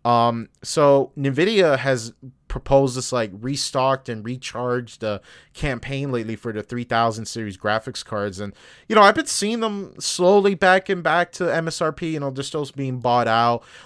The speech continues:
Um, a lot of the third-party G P Us are still being sold for, like, almost a hundred fifty dollars more, uh, s-, going off of, like, the thirty eighty, which is, I believe, a seven hundred dollar M S R P graphics card. Um, I'm still seeing them almost to the one K territory.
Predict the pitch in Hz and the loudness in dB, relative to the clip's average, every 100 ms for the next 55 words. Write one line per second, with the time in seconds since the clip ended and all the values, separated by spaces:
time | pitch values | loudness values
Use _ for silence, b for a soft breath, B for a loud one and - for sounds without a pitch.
0 | B 120 117 113 120 127 135 117 - 120 | B 0 2 0 2 2 2 -2 -4 -2
1 | 120 - 123 123 104 _ - 123 - 123 | -2 -2 -2 -2 -8 _ -10 -10 -8 -8
2 | 113 107 - 113 113 107 117 110 101 110 | -6 -8 -6 -6 -6 -8 -6 -6 -6 -6
3 | 107 - - _ - 120 120 123 120 117 | -6 -6 -16 _ -8 -6 -4 -4 -4 -6
4 | 123 127 127 117 120 107 110 120 104 - | -6 -6 -4 -2 -2 -4 -6 -6 -6 -8
5 | - B B 156 143 139 135 127 117 120 | -10 B B 2 4 4 2 0 0 -2
6 | - 120 117 110 101 110 117 110 104 98 | 0 0 0 -2 -4 -4 -4 -6 -8 -8
7 | 98 107 104 101 117 110 104 107 104 107 | -6 -6 -8 -8 -6 -6 -8 -8 -2 -2
8 | 110 107 110 107 110 120 110 117 117 135 | -2 -4 -6 -6 -8 -8 -6 -4 -4 -8
9 | - 143 147 - B B B - 104 101 | -6 -4 -4 -8 B B B -6 -4 -4
10 | 98 113 - 123 - 117 113 - 113 117 | -6 -12 -6 -6 -6 -6 -6 -2 -2 -2
11 | - 110 107 110 - 113 113 123 131 143 | -6 -6 -4 -4 -4 -6 -4 -4 -4 -4
12 | 143 156 | -4 -4